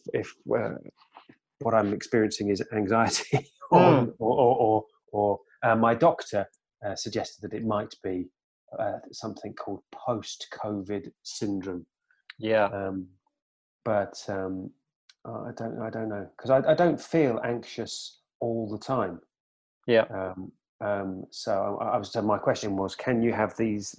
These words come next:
Speaker 1: physical experiences, these physical
Speaker 2: Yeah.
Speaker 1: symptoms, can they be caused by anxiety,
Speaker 2: Hmm.
Speaker 1: even though you don't feel anxious?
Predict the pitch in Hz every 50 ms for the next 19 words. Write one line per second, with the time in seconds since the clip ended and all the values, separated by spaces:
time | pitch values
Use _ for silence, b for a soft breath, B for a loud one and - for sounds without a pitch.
0 | - - - 156 151 147 143 139 - - 127 - - - - - 117 110 107 95
1 | 92 - - - - 98 90 85 - - _ _ _ _ _ - 110 107 - -
2 | 139 117 113 107 104 104 - - 110 101 - - 101 98 90 - - - 127 120
3 | 113 113 110 117 117 - 110 107 - - 139 131 131 123 - - 113 110 107 107
4 | 101 101 107 107 104 95 98 - - - - 92 - _ _ _ _ _ _ -
5 | 127 127 123 117 110 101 - - 113 107 98 101 104 101 101 - 92 104 92 87
6 | 90 92 92 - _ _ _ - - _ _ _ _ _ - 90 90 _ - 107
7 | 101 98 90 - - - - - 98 90 90 90 92 90 - - - - - -
8 | - - -